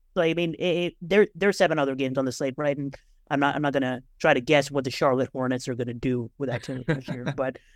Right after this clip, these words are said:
Speaker 1: uh,
Speaker 2: Yeah.
Speaker 1: hat tip to you, 'cause it's a good bet.
Speaker 2: Yeah. Yeah, I mean, shit, there's seven other games. You got Chet Wemby. Nah, bro, we're watching Killian Hayes versus Cody Martin.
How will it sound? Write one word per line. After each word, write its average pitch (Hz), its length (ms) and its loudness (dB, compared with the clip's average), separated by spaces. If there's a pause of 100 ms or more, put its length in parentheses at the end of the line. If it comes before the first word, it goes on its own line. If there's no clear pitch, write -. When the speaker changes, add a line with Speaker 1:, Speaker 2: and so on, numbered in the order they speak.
(140)
Speaker 1:
uh, 151 260 4
Speaker 2:
Yeah. - 60 -6
Speaker 1:
hat 202 200 4
tip 214 160 4
to 190 80 0
you, 180 160 4
'cause 170 180 -2
it's 151 140 -2
a 135 40 0
good 131 180 -2
bet. - 180 -8 (600)
Speaker 2:
Yeah. 95 300 -2 (400)
Yeah, 95 180 2
I 92 60 2
mean, 98 160 4
shit, 98 240 0
there's 104 180 -4
seven 117 320 2
other 110 140 0
games. 104 340 -2
You 110 60 -8
got 95 180 -2
Chet 117 300 -4
Wemby. 107 580 -4 (120)
Nah, 92 240 -2
bro, 90 220 -2
we're 101 120 0
watching 95 540 0 (180)
Killian 110 400 2
Hayes 98 360 0
versus 95 580 -4
Cody 101 260 0
Martin. 95 460 0